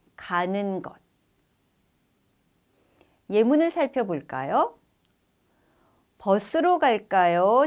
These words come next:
지하철로 갈까요? 버스로 가는 것이 좋아요. 저는 점심에 냉면을 먹고 싶어요.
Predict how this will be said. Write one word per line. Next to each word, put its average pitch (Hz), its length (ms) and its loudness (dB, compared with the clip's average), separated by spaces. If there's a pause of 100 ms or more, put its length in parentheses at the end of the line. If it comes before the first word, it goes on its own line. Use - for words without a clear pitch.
지하철로 269 720 0
갈까요? 156 840 -4 (1080)
버스로 185 600 0
가는 147 360 -4
것이 302 580 -6 (100)
좋아요. 151 880 -4 (2250)
저는 214 560 -2 (540)
점심에 185 880 -2
냉면을 247 600 2
먹고 190 320 -2
싶어요. 151 480 -10